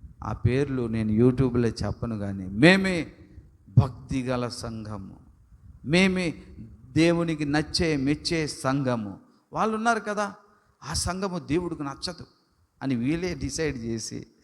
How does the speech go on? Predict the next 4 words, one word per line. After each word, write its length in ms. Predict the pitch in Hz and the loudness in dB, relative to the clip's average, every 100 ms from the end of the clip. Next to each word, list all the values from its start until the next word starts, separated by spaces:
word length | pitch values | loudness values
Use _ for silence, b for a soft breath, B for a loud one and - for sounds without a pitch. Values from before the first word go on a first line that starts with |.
| B B B | B B B
తమకు 360 | 147 180 196 214 | 6 8 8 4
తాముగా 720 | 208 190 208 226 220 208 151 - - - _ _ - - - B B - - | 4 2 6 6 6 4 0 -8 -20 -20 _ _ -20 -20 -16 B B -10 2
హెచ్చించుకుంటూ, 1080 | 143 147 220 208 208 180 147 127 117 - - - b b | 4 6 4 4 -2 0 -2 0 -2 -4 -12 -20 b b
ఇతరులకేమో 840 | 147 - 233 220 220 202 202 240 | 2 6 8 8 6 2 2 0